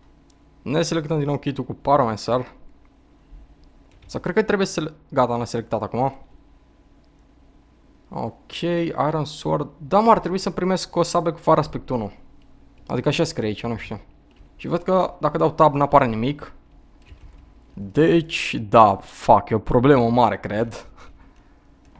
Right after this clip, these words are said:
Deci n-am capă, frate, n-am capă, nu se vede nici skin-ul.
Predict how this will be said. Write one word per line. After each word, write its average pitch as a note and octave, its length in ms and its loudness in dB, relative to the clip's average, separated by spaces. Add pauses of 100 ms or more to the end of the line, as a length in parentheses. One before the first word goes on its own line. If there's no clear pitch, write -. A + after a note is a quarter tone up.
Deci A#2 200 -8
n-am F3+ 300 0
capă, E3 320 0
frate, A2 440 -2
n-am A#2+ 420 -4
capă, A#2 380 0
nu B2+ 120 -4
se A#2+ 140 -6
vede B2 140 -2
nici A#2+ 120 -4
skin-ul. A#2 640 -6